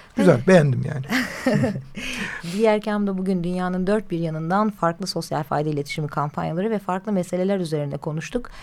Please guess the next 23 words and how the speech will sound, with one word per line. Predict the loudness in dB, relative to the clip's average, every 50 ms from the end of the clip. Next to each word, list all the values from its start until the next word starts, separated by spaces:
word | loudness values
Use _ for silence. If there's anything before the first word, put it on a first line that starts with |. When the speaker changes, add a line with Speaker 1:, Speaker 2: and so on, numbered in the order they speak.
| -18 -18 -18 -18 -10 -6
Speaker 2:
Ee, | -4 -4 -2 -2
haftaya | -2 -4 -4 -2 -2 -2 0
yine | 0 0 0 0 0 0 0 -2 -4 -8
burada | -6 -4 -4 0 0 0
olacağız. | 2 0 0 -2 -4 -4 -2 -2
Doksan | -2 -4 -2 -2 0 0 2
dört | 0 0 -2 -2
nokta | -6 -6 -6 -6 -4 -4 -4 -6 -6 -6
dokuz | -6 -2 -2 -4 -4 -4 -6
Açık | -6 -6 -6 -8 -8 -4
Radyo'da | -2 -2 -2 -2 -4 -4 -2 -4 -4 -2
canlı | 0 0 2 2 4 4 2
yayındaydık. | 2 2 0 0 -2 -4 -4 -4 -2 -2 -2 -2 -4 -12 -20 -20 -20 -20 -18 -4 -2
Ortağım | 0 0 2 2 2 4 4
Rauf | 4 2 0 -2
Kösemen. | -4 -6 -4 -2 0 2 2 0 0 -2 -6 _ _ -20 -20 -18 -16 -16 -16 -16 -18 -20 -8 -2 2
Speaker 1:
Ee, | 4 4 6 4 4 6
ve | 6 8
yayın | 8 8 8 8 10 10 10 10
masamızda | 10 10 8 8 8 6 6 6 4 2 0 6 8 8 8 8 8 8
Ayberk | 8 8 10 8 8 6 4
Çanakçı | 2 4 6 6 4 4 0 -2 0 2
vardı. | 4 4 4 2 2 6 8 8 8 8 6 4